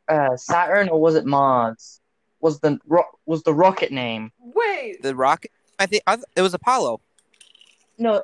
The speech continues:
Speaker 1: wasn't it Jupiter or something?
Speaker 2: No, it was
Speaker 1: Jupiter's
Speaker 2: Apollo.
Speaker 3: No, Apollo. 'Cause the Jup-, Jup-, Jupiter, the rocket itself exploded.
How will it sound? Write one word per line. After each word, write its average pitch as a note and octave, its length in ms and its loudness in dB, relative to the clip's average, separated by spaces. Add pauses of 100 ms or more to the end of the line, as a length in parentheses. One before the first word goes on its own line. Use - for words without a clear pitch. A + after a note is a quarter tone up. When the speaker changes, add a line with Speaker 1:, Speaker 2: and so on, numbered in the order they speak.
(120)
Speaker 1:
wasn't G#3 280 -8
it E3+ 100 -12
Jupiter A#3 680 -4
or B3+ 60 -6
something? B3+ 240 -10
Speaker 2:
No, C#4+ 300 -2
it A#3 120 2
was E4+ 100 -4
Speaker 1:
Jupiter's A3+ 220 -6
Speaker 2:
Apollo. A3+ 560 -4 (300)
Speaker 3:
No, D#3 120 -10 (460)
Apollo. F#3+ 380 -4 (800)
'Cause G3+ 180 -2
the F#3+ 120 -8
Jup-, B3 300 -6 (240)
Jup-, A#3+ 260 -10 (320)
Jupiter, C4+ 540 -6
the E3+ 200 -14
rocket F#3 340 -4
itself E3+ 340 -6
exploded. C#3 520 -8